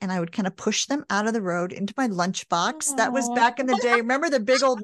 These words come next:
Speaker 1: metal
Speaker 2: <laughs>
Speaker 1: lunchboxes?
Speaker 2: Yes, yes.
Speaker 1: Right? So I went through a lot of lunchboxes, but I, I'd push the little creature into my lunchbox and I would, I would shut it and then I would take it home.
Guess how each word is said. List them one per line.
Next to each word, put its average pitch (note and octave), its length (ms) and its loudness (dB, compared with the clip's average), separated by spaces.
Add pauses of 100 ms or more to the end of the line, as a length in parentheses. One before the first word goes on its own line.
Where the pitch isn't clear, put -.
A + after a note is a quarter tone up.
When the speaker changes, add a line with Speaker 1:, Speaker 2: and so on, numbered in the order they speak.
Speaker 1:
metal A#3 280 4
Speaker 2:
<laughs> G#3 40 -2
Speaker 1:
lunchboxes? C4 560 -2
Speaker 2:
Yes, D#4+ 480 -2 (100)
yes. D4 300 -4
Speaker 1:
Right? C#4 340 -2
So B3+ 160 -2
I A#3 120 2
went C#4 160 -2
through C4+ 180 -2
a - 40 -2
lot G3+ 240 -2
of C4 80 -4
lunchboxes, G3 720 -8
but G#3 100 -4
I, G#3 180 0
I'd G3+ 220 -4
push - 280 -8
the D4+ 120 -6
little C#4 240 0
creature A#3 480 -6
into G3 200 0
my C4 160 2
lunchbox F#3 800 -2 (520)
and G#3 140 2
I F#3+ 100 4
would, F#3 360 2
I G3 120 2
would F3+ 260 -2
shut G3 400 -4
it C#4 160 -6 (320)
and G3 160 -2
then F#3 80 -2
I F#3 80 -2
would F3+ 180 -4
take F#3 280 -6
it C#4+ 100 -8
home. E3+ 520 -4